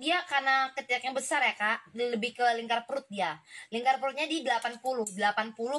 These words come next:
panjangnya ada di delapan tiga. Delapan puluh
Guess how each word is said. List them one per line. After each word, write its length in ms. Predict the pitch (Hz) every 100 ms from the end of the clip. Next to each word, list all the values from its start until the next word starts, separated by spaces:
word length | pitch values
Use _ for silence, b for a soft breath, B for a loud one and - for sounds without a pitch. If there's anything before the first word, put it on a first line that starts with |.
| 294
panjangnya 560 | 226 220 208 208 240 269
ada 320 | 220 196 202
di 160 | 196 269
delapan 320 | 214 190 202
tiga. 320 | 208 185 170 - B B B
Delapan 400 | 190 202 214 214
puluh 240 | 220 233